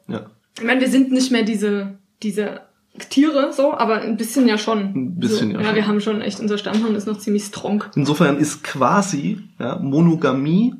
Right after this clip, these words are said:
Speaker 2: Für
Speaker 1: ein,
Speaker 2: Männer Blödsinn.
Speaker 1: ein, ein durchs-, ja, ein gesellschaftliches, von Frauen durchgesetztes Prinzip.
Speaker 2: Ich dachte, die Kirche war's. Oder die Illuminaten? Hm, man weiß es nicht.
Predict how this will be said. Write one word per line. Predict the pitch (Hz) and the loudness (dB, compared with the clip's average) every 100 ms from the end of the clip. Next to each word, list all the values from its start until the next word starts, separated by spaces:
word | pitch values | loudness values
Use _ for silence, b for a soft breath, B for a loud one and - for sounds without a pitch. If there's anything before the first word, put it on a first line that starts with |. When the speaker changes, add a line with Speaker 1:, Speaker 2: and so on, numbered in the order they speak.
| - _ | -12 _
Speaker 2:
Für | - | 0
Speaker 1:
ein, | 214 | 2
Speaker 2:
Männer | 202 247 | 4 4
Blödsinn. | 233 208 208 185 - | 4 2 0 -10 -4
Speaker 1:
ein, | 127 131 123 | -2 0 0
ein | 127 131 - | -2 -2 2
durchs-, | 170 185 - - | 4 4 0 0
ja, | 131 120 - | 0 0 -2
ein | 139 135 135 | 0 0 0
gesellschaftliches, | 139 147 170 180 175 160 151 160 147 - | 0 2 4 2 0 -2 0 0 0 -6
von | - 131 127 | -2 -2 0
Frauen | - 127 143 | 0 0 2
durchgesetztes | 139 131 - 127 123 - - - | 0 0 -2 -2 -2 -4 -10 -10
Prinzip. | - 120 - 117 113 - _ _ | -6 -6 -4 -6 -6 -16 _ _
Speaker 2:
Ich | - | -6
dachte, | 214 214 | -4 -2
die | 220 | -2
Kirche | 233 240 220 | -2 0 0
war's. | 208 214 - _ _ - | 0 -2 -8 _ _ -2
Oder | 226 | 0
die | 208 | 2
Illuminaten? | 208 214 202 202 214 294 294 - | 4 4 4 2 0 -4 -4 -4
Hm, | 226 208 202 | -2 -2 -2
man | 214 | 0
weiß | 202 208 | 2 2
es | 208 | 2
nicht. | 208 - | 0 -2